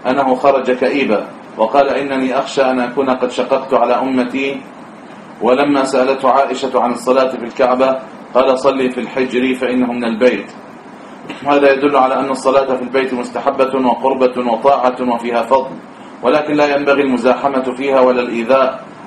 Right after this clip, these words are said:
ولا تعاطي ما يشق عليه وعلى الناس، يعني لا، لا للصلاة في الكعبة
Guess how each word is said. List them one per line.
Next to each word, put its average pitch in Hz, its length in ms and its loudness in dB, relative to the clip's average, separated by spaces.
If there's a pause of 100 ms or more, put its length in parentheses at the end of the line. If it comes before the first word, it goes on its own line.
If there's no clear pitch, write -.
ولا 127 220 4
تعاطي 139 480 2
ما 127 200 2
يشق 131 340 -2
عليه 127 380 2
وعلى 117 240 4
الناس، 127 580 -2
يعني 107 300 -8 (500)
لا، 170 140 2
لا 185 220 4
للصلاة 156 360 2
في 139 160 -2
الكعبة 139 500 2